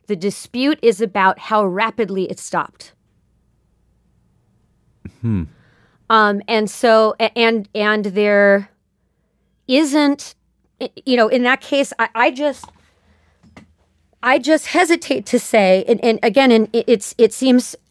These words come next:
Speaker 1: clear on paper, uh, the, the absolutes of that. Well, you control your body. The second you convey, um, for example, um, start to cry during sex. All right, well, then, okay, I,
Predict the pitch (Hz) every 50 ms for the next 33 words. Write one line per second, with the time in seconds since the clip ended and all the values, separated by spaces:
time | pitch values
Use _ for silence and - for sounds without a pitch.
0 | _ - - - - - 285 294 294 269 214 190 180 185 - - 254 269 - -
1 | 202 - - - - 214 196 - 196 170 202 196 - 175 208 - 220 247 208 -
2 | 254 226 240 240 - - 202 196 185 165 165 190 202 196 - 208 202 226 277 311
3 | 311 302 - - 269 - 277 269 262 247 247 208 233 220 202 165 165 160 - -
4 | - - _ - 196 190 - - - - 330 320 - 320 302 294 294 - 202 214
5 | 247 247 247 - - 262 240 226 196 196 220 214 208 208 214 202 202 202 208 214
6 | _ _ _ _ - - - _ _ - 226 214 196 185 185 175 - - 196 -
7 | - 226 208 190 - 226 226 220 208 208 208 202 190 190 196 - 214 196 180 175
8 | 165 165 170 170 - _ _ _ _ _ _ _ _ _ _ _ _ _ _ _
9 | _ _ _ - - - - 240 247 247 - 220 - - 226 208 208 208 180 190
10 | 170 165 160 160 - 139 - _ - - - _ _ _ _ _ _ _ _ _
11 | _ _ _ _ _ 233 285 285 202 190 247 - 214 214 226 233 240 247 196 226
12 | 233 240 240 247 233 - 226 233 220 254 220 180 180 208 - 202 208